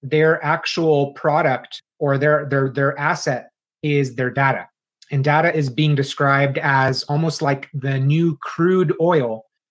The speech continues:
which, you know, they're accumulating all this massive amounts of data to the point where eventually, as the machine learning capabilities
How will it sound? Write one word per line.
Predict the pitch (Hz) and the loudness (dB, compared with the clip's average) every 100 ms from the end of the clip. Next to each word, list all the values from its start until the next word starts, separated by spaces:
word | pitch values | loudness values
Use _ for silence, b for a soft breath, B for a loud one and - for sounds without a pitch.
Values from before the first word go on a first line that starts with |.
| - | -2
which, | 151 151 139 - - _ | 0 0 -2 -10 -16 _
you | 147 147 | -2 0
know, | 139 | 2
they're | 143 139 | 2 0
accumulating | 139 - 196 196 170 156 147 | -2 -2 2 2 2 2 0
all | 147 151 | 0 0
this | 151 143 | 0 -2
massive | 143 147 156 143 | 0 0 0 -2
amounts | 139 139 147 | 0 -2 -2
of | 135 | -4
data | 127 135 196 220 _ _ _ - | -2 0 0 -2 _ _ _ -4
to | 175 | -2
the | 147 | -2
point | 175 170 147 | -2 -2 0
where | 147 139 135 135 _ _ - | 2 2 2 -2 _ _ -6
eventually, | 135 208 254 - 151 147 160 - _ _ - | 0 0 0 0 2 2 0 -4 _ _ -4
as | 160 151 135 120 | 0 0 0 -2
the | 143 | 0
machine | 139 139 180 180 151 | 0 -2 -2 -2 2
learning | 147 175 160 | 2 2 0
capabilities | 143 160 143 131 156 151 135 135 131 - | -2 -4 -2 0 2 2 0 -2 -4 -8